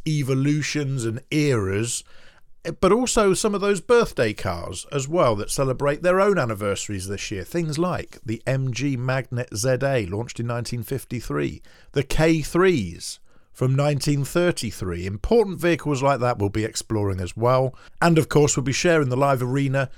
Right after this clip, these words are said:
with the California Cup, which you can still enter, by the way, via the event website at M G Triumph one hundred dot co dot U K. That is the place you can buy your tickets from as well, by the way.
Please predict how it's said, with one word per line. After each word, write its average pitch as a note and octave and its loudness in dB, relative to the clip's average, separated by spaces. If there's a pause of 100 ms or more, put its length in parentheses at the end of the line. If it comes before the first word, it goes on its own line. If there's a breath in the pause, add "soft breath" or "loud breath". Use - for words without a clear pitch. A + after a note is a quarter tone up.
(180 soft breath)
with C#3+ -2
the C#3+ 0
California D#3+ 2
Cup, - 2
which C3+ -4
you A#2 -6
can A#2 -4
still D3 0
enter, C#3 0
by G2 -2
the F#2 -4
way, G#2 -2 (100)
via B2 2
the A#2 2
event A2 0
website D3+ 2
at C3+ -4
M G3+ 0
G F3+ 0 (100)
Triumph G3 2
one D#3 4
hundred C#3+ 2 (380 soft breath)
dot C3+ 2
co B2+ 2
dot C3 -2
U B2 -2
K. G#2 -2
That B2+ -2
is A2 -4
the - -8
place G#2 -4
you A2 -6
can G2+ -6
buy A2 -2
your G#2 -4
tickets - -6
from G#2 -6
as G2+ -8
well, A2 -2
by A2+ -2
the A2 -4
way. A2+ -4